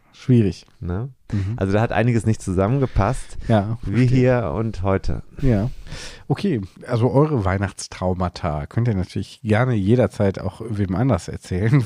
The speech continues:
Speaker 1: Wir wollen hier, das kann man vielleicht auch schon mal sagen, schon mal so einstreuen, passt auch zum nächsten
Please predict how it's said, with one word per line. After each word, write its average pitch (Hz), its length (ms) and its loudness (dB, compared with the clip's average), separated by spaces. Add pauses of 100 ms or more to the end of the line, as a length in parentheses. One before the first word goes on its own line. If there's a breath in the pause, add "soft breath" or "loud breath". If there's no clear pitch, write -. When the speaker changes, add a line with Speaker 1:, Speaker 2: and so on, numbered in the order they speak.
Speaker 1:
Wir 139 280 2
wollen 110 520 2
hier, 147 380 0 (260 loud breath)
das - 160 -4
kann 208 100 0
man 156 80 0
vielleicht 135 240 -4
auch 165 120 -8
schon 101 120 -2
mal 87 100 0
sagen, 82 500 -2
schon 185 160 0
mal 196 240 -2 (240)
so 123 240 0
einstreuen, 113 960 0 (920 loud breath)
passt - 260 0
auch 98 120 2
zum 107 160 -4
nächsten 92 640 -4